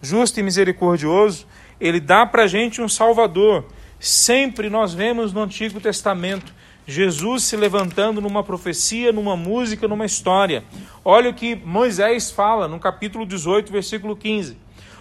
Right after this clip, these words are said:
"O Senhor, seu Deus, levantará um profeta como eu no meio dos meus, dos seus irmãos israelitas.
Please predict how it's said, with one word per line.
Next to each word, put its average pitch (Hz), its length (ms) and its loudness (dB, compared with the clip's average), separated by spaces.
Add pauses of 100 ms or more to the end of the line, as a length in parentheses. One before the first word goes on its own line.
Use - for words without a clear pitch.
"O 196 80 -8
Senhor, 226 600 6
seu 240 200 2
Deus, 233 280 4
levantará 233 480 6
um 247 100 0
profeta 247 640 4
como 277 320 2
eu 247 300 10
no 202 100 -4
meio 226 300 -2
dos 196 160 -6
meus, 214 260 2 (380)
dos 190 100 -4
seus 226 240 4
irmãos 214 380 0
israelitas. 214 720 -4